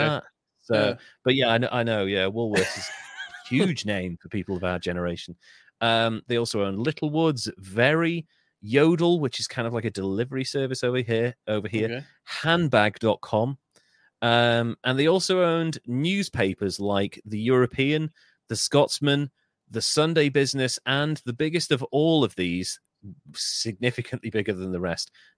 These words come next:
Speaker 1: The Telegraph, which is kind of
Speaker 2: Oh.
Speaker 1: like the fourth or fifth biggest newspaper in the U K, depending on who you talk to. It's a very highbrow, ever so slightly less racist than others, Tory newspaper. Um,
Speaker 2: Yeah.
Speaker 1: they also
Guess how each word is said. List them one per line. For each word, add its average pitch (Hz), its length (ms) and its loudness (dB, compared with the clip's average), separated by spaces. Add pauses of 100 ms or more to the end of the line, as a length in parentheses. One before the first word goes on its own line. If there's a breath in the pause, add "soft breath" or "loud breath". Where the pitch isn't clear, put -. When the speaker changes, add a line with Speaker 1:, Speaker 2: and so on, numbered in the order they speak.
Speaker 1:
The - 120 -20
Telegraph, 113 800 0 (440)
which 101 200 -4
is 98 80 -4
kind 135 260 0
of 123 100 0
Speaker 2:
Oh. 123 40 2
Speaker 1:
like 120 200 4 (100)
the 110 120 -2
fourth 123 420 0
or 110 100 4
fifth - 300 0
biggest 101 300 -2
newspaper 101 580 -2
in 92 80 -2
the 92 80 -6
U 87 140 -4
K, 101 260 2
depending 92 320 -6
on 90 80 -8
who 95 80 -6
you 87 140 -4
talk 98 300 -4
to. 90 180 -4 (380 loud breath)
It's 117 180 2
a 110 60 6
very 120 480 6
highbrow, 127 800 2 (400 soft breath)
ever 143 220 2
so 131 140 -2
slightly 127 420 0
less 117 280 0
racist 107 640 0
than 123 240 0
others, 135 380 2
Tory 104 420 2
newspaper. 82 680 -6 (520)
Um, 98 440 2
Speaker 2:
Yeah. 143 320 -8
Speaker 1:
they 123 140 4
also 110 640 -2